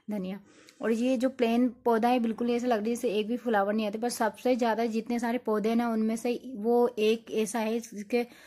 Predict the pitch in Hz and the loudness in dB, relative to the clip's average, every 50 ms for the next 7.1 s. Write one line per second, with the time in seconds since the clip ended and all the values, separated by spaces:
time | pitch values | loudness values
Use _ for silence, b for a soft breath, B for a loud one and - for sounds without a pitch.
0 | B B B B B _ - 247 240 240 233 208 233 226 226 - - 214 185 190 | B B B B B _ -4 0 0 0 2 2 0 0 0 2 0 2 2 2
1 | 202 202 190 156 - - 190 185 185 - - _ _ _ 220 220 226 220 240 233 | 2 0 0 -4 -6 -8 -10 -10 -10 -12 -16 _ _ _ -4 -2 -2 0 0 2
2 | 240 247 254 247 226 175 214 214 202 190 196 202 202 202 202 220 226 220 - - | 4 4 4 4 2 0 0 0 0 0 -2 -4 -4 -2 -2 -2 -2 -2 -2 -2
3 | 208 202 202 202 202 196 - - 202 202 196 247 277 302 302 - 214 208 - - | -4 -2 -2 -2 -4 -6 -6 -6 -6 -2 0 0 2 2 0 -2 -6 -8 -8 -8
4 | - 220 208 226 214 202 208 208 214 208 196 190 185 196 202 196 214 220 - - | -8 -6 -4 -4 -4 -4 -4 -4 -4 -4 -4 -4 -6 -6 -8 -8 -8 -10 -6 -4
5 | 254 262 254 233 214 208 202 208 220 269 269 - b b b b b b b b | -4 -2 -2 -2 -2 -2 -4 -2 -4 -4 -6 -8 b b b b b b b b
6 | b _ - 220 220 247 262 233 240 226 214 - 226 202 - 220 220 214 196 190 | b _ -2 0 2 2 2 2 2 -2 -4 -6 -10 -10 -6 -6 -4 -4 -4 -6
7 | - | -8